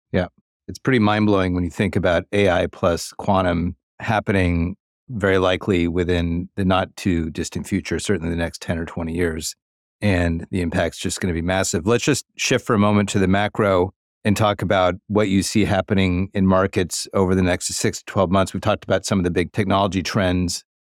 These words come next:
but now with, it appears we're in a higher for longer interest rate environment. That has an impact on growth companies. You've got geopolitical uncertainty and some reshuffling in the world order. How does that impact your outlook on the technology space?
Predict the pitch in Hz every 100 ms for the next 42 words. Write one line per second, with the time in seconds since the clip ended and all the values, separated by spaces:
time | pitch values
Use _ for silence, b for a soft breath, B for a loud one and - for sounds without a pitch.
0 | _ - 104 104 101 98 - _ - 98
1 | - 120 104 95 101 90 101 101 98 -
2 | 92 92 98 95 92 98 113 101 104 -
3 | 113 98 95 95 95 95 90 90 - _
4 | _ _ 98 90 101 92 98 92 101 92
5 | 87 95 85 92 - 107 90 98 87 98
6 | 87 - 92 - 117 98 - 113 104 98
7 | 113 101 95 - _ 104 - 123 117 101
8 | 107 104 92 98 98 - 110 95 110 98
9 | 92 87 92 90 110 101 98 101 95 -
10 | _ _ _ _ 110 131 127 120 120 107
11 | 92 92 - - 98 92 87 90 85 -
12 | - 98 90 87 - 104 85 85 87 -
13 | 76 -